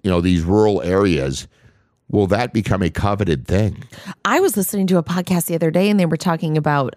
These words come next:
Speaker 2: uh, virtual reality, which is along the same
Speaker 1: Yeah.
Speaker 2: line of, um, conversation, but they were talking about a future where the only way that a lot of the population will ever be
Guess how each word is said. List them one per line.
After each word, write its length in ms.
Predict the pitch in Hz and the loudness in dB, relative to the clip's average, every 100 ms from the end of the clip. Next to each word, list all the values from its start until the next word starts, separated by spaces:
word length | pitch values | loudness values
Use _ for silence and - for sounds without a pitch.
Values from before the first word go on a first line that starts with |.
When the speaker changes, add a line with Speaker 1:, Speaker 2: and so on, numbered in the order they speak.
| 143 | -2
Speaker 2:
uh, 160 | 139 | 0
virtual 380 | 135 156 - 143 | 2 0 2 0
reality, 800 | 127 135 202 269 139 117 143 190 _ _ _ | 2 2 2 2 2 2 0 -2 _ _ _
which 160 | 170 160 | -2 0
is 100 | 147 | 0
along 300 | 147 143 135 | 0 2 0
the 100 | 127 | -2
same 500 | - 139 131 127 131 - | -4 -4 -2 -4 -8 -4
Speaker 1:
Yeah. 300 | 101 92 - - | -2 -2 -6 -4
Speaker 2:
line 260 | 151 147 139 | 0 0 0
of, 220 | 131 - - - _ _ _ | -2 -6 -20 -20 _ _ _
um, 280 | - 123 131 | -4 -2 -2
conversation, 680 | 147 147 139 - 190 208 156 | 0 0 0 0 -2 0 -2
but 120 | 143 | -2
they 100 | 151 | 0
were 100 | 151 | 0
talking 460 | 156 - 233 254 196 | -2 -6 -6 -2 0
about 380 | 160 143 139 - _ _ | 2 0 0 -4 _ _
a 100 | 151 | -4
future 640 | 147 - 220 262 - 160 | -4 0 0 0 0 2
where 200 | 151 151 | 2 2
the 160 | 147 147 - | 2 0 0
only 420 | 175 208 214 208 | 0 2 2 2
way 460 | 175 170 165 170 | 2 2 2 2
that 200 | 151 156 - | 2 0 0
a 100 | 147 | -2
lot 520 | 143 139 143 160 - - | 0 0 2 0 0 0
of 400 | 147 143 147 - _ - | 0 0 -4 -16 _ -8
the 60 | |
population 840 | - 156 - 151 151 156 - 151 | -4 -2 0 0 2 0 0 -2
will 160 | 143 131 | 0 0
ever 400 | 139 143 151 135 - _ _ | -2 0 -2 -2 -8 _ _
be 140 | 156 | -2